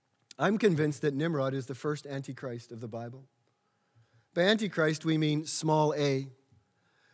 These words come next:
We mean those who live in complete and utter rejection and rebellion against God, those who use their skills and their purposes to, uh, harm humankind and to pull them away from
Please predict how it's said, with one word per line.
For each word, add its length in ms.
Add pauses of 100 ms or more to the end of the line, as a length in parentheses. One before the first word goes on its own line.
We 140
mean 160
those 340
who 220
live 280
in 140
complete 460
and 120
utter 280
rejection 600
and 140
rebellion 720
against 420
God, 320
those 300
who 180 (320)
use 300
their 140
skills 580
and 260
their 200 (340)
purposes 580
to, 260 (360)
uh, 180
harm 520
humankind 720
and 180
to 140
pull 300
them 140
away 360
from 300